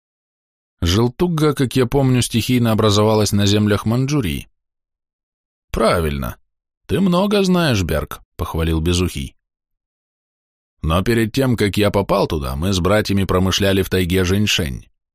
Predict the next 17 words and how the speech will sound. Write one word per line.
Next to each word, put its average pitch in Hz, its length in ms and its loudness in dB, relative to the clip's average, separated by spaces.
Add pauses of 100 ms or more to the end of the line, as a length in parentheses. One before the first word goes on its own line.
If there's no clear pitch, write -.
(880)
Я 98 300 -2
с - 100 -2
младшим 165 480 0
братом 147 380 0
занялся 120 540 2
этим 113 280 2
после 104 300 0
того, 110 260 2
как 98 160 -2
из 98 140 2
Амурской 101 420 0
тайги 92 360 0
не 95 100 2
вернулись 90 500 0
двое 95 300 0
старших 104 480 -4
братьев. - 480 -4